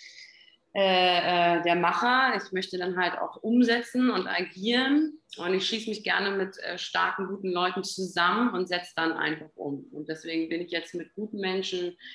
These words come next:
in Verbindung, die auch sagen, sie wollen Krankenhäuser da unten bauen und wir wollen das alles kombinieren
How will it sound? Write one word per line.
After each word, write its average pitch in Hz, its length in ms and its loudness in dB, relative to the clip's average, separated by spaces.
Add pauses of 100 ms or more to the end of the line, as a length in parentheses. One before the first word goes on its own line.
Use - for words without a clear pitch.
(160)
in - 140 -8
Verbindung, 165 600 -4
die 165 120 -8
auch 160 100 -2
sagen, 160 320 -2
sie 160 120 -10
wollen 156 200 -2
Krankenhäuser 175 680 -2
da 151 80 -2
unten 160 340 -6
bauen 151 420 0
und 147 160 -10
wir 151 120 -18
wollen 151 160 -4
das 156 140 -8
alles - 240 -8
kombinieren 165 760 -2